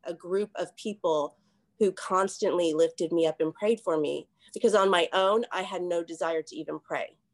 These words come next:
Like, it had been months since I had prayed. It had been months since I, um, wanted to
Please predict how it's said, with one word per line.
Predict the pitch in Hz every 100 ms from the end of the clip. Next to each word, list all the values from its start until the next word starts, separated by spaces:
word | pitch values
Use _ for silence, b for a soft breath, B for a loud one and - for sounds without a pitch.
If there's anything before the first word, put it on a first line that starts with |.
| _ _ -
Like, | 185
it | 202
had | 185 175
been | 170 170
months | 196 214 - - - - _
since | - 175 160
I | 156
had | 156 151
prayed. | - 175 104 - _ _ _ _ _ _
It | -
had | 175 160
been | 165 160
months | 196 196 - -
since | - 156 151
I, | 165 156 156 156 151 165
um, | 156 - - _ -
wanted | 180 170 156
to | - 156